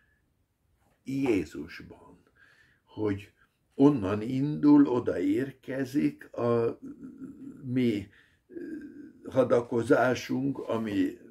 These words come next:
életfolytatásunk, hogy ránk lehet ismerni, hogy ez az ember a gondolkodásában, a döntéseiben, a cselekvéseiben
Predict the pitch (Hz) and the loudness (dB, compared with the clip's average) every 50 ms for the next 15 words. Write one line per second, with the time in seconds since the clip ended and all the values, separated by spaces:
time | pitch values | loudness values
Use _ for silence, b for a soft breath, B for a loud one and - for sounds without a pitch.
0 | - - - - - - - - - - - 113 117 117 107 107 104 - - - | -20 -20 -20 -20 -20 -20 -20 -20 -12 -4 0 2 4 4 4 2 0 -4 -2 2
1 | 120 117 117 117 117 - 120 117 117 - 135 127 131 127 117 - - - 139 135 | 4 6 6 4 4 2 0 -2 0 -2 -2 -2 -2 -2 -4 -4 -2 0 0 2
2 | 143 151 165 175 - - - b b b b b b b b b b b b b | 2 0 -2 -6 -10 -16 -20 b b b b b b b b b b b b b
3 | b b b b b b b 104 110 110 104 101 - - - 127 120 131 131 139 | b b b b b b b 0 2 2 2 0 -4 -4 -2 0 2 4 4 2
4 | 131 120 139 147 139 143 139 117 104 104 92 - - - - - - 92 - - | 2 2 2 2 2 2 0 -2 -4 -4 -6 -6 -8 -10 -12 -10 -8 -8 -8 -10
5 | - 113 107 104 107 110 110 107 107 95 95 92 98 95 92 87 - b b b | -12 -10 -8 -6 -6 -4 -4 -4 -6 -6 -8 -10 -10 -12 -12 -14 -16 b b b
6 | b b b b b b b 107 101 98 95 - - - - 147 139 98 104 95 | b b b b b b b -10 -8 -8 -8 -10 -10 -6 -4 -2 -2 0 0 -2
7 | 90 90 - - 110 117 131 139 135 139 143 139 117 98 92 98 113 117 123 131 | -2 -2 -4 -4 -4 -4 -2 0 2 2 2 2 2 0 0 0 -2 -4 -4 -2
8 | 135 135 131 135 135 135 - 131 120 120 120 120 117 120 117 - - - 107 107 | -2 -2 0 0 -2 -2 -2 -2 -2 0 0 0 0 0 -2 -4 -6 -4 -4 -2
9 | 113 - 92 95 110 98 98 98 101 - - - 85 85 92 98 117 131 127 123 | -2 -2 -2 -2 -2 -4 -4 -4 -8 -10 -12 -14 -10 -8 -6 -6 -4 -6 -6 -6
10 | - 123 117 113 113 113 - - 113 107 107 107 98 90 85 82 82 - - - | -6 -4 -2 -2 -4 -6 -8 -4 -2 0 0 0 0 -2 -6 -8 -8 -12 -14 -12
11 | - - 90 92 95 98 95 92 - - - 98 104 104 107 107 110 - - 117 | -10 -8 -6 -4 -4 -4 -6 -6 -10 -14 -12 -8 -6 -4 -4 -6 -6 -8 -8 -4
12 | 110 110 113 113 113 113 113 123 120 127 139 143 147 b | -2 -2 0 0 -2 -2 -4 -4 -4 -4 -4 -4 -6 b